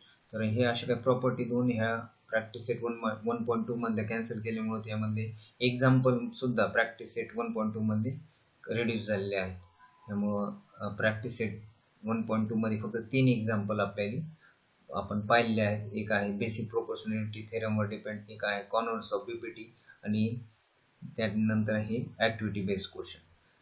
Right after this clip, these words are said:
तर आता आपण, अ, practice set one point three हे practice सेट, अ, आपण ने-, पुढच्या व्हिडिओमध्ये पाहणार आहे. तर, अ, हे तिन्ही example तुम्ही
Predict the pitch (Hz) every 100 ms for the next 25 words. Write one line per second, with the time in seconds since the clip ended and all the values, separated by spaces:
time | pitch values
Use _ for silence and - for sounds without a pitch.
0 | _ 113 110 107 120 113 120 131 131 -
1 | - 101 107 104 104 95 101 113 117 -
2 | 131 127 - 127 - - 110 120 123 117
3 | 117 - 123 98 101 - _ _ _ -
4 | 107 110 107 - - 113 101 104 - 104
5 | 104 101 98 107 107 104 107 107 104 101
6 | 95 113 110 110 107 104 104 101 101 104
7 | 98 98 - _ _ _ _ _ 98 104
8 | 101 101 101 _ _ _ _ _ _ _
9 | _ - 107 110 127 127 131 131 117 113
10 | 113 107 110 104 110 110